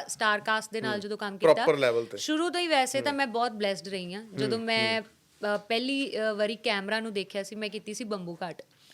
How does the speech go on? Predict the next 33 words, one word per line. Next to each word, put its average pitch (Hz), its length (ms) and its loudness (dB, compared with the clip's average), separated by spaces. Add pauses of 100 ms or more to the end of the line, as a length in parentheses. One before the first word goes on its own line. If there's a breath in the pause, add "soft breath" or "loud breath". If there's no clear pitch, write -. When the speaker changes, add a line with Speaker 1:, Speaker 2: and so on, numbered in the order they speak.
(120)
Speaker 2:
ਅੱਛਾ। - 240 -2
Speaker 1:
ਪਹਿਲੀ 269 300 4
ਵਾਰੀ 240 220 2
ਜਦੋਂ 214 240 -4
ਮੈਂ 196 360 -4
Speaker 2:
ਹਮ। - 60 -10
Speaker 1:
ਕੈਮਰਾ 190 320 -4
ਨੂੰ 202 120 -8
ਫੇਸ 208 340 0
ਕੀਤਾ 185 260 -6
ਸੀ 214 120 -8
ਕਿ 214 60 -8
ਕੈਮਰਾ 202 400 -2
ਕੀ 220 240 -8
ਹੁੰਦਾ 180 240 -8
ਹੈਗਾ, 147 220 -10
Speaker 2:
ਹਮ, 131 140 -4
ਹਮ। 107 300 -8
Speaker 1:
ਕੈਮਰੇ 220 360 2
ਦੇ 240 220 0
ਅੱਗੇ 202 320 -2
ਆਉਣਾ 196 440 -2 (340 soft breath)
ਤੇ 254 60 -2
ਕਿੱਦਾਂ 226 520 -2
ਸਾਰੀ 220 460 -2
Speaker 2:
ਹਮ। - 140 -10
Speaker 1:
ਮੂਵੀਜ਼ 214 360 -2
ਬਣਦੀਆਂ 196 480 -4
ਨੇ, 196 120 -4
Speaker 2:
ਹਮ, 196 120 -4
Speaker 1:
ਕਿੱਦਾਂ 214 460 -2
Speaker 2:
ਹਮ। 147 80 -6
Speaker 1:
ਕਾਸਟ 202 460 0